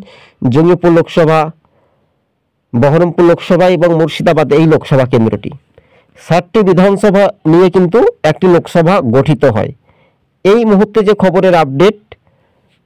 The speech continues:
মোহাম্মদ সেলিম, তিনি রাজ্যের সভাপতি রয়েছেন, রাজ্য কমিটির সম্পাদক, তিনি দাবি করছেন যে তারা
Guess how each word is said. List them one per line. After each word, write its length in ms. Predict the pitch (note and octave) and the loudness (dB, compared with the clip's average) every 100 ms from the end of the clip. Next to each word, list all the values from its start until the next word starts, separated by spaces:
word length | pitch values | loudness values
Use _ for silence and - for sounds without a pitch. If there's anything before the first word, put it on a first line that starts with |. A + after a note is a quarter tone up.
| _ _ _ _ _ - | _ _ _ _ _ -4
মোহাম্মদ 420 | D3+ E3 F#3+ G3+ | -2 0 -2 -2
সেলিম, 340 | - F3 F#3 G3+ | 0 2 2 0
তিনি 180 | F3 E3+ | 0 2
রাজ্যের 380 | D#3+ C#3 F3+ | 0 0 -2
সভাপতি 480 | D#3+ D#3 D3+ E3+ D#3+ | 0 0 0 -2 0
রয়েছেন, 260 | E3+ E3+ F#3 | 0 2 2
রাজ্য 220 | D#3 C3+ D#3+ | 0 0 0
কমিটির 340 | D#3+ D3+ C#3+ C#3+ | 0 0 -2 -2
সম্পাদক, 400 | B2+ C#3 D#3+ F#3 _ - | -2 -2 -2 -2 _ -4
তিনি 160 | E3 F#3 | 0 2
দাবি 280 | D3 C3 D#3 | 2 0 0
করছেন 380 | E3 C#3+ - G#3 G#3+ _ _ _ _ _ _ _ _ | -2 -2 0 0 -2 _ _ _ _ _ _ _ _
যে 160 | C3 E3 | -4 -2
তারা 340 | E3 E3+ G3+ | 0 0 0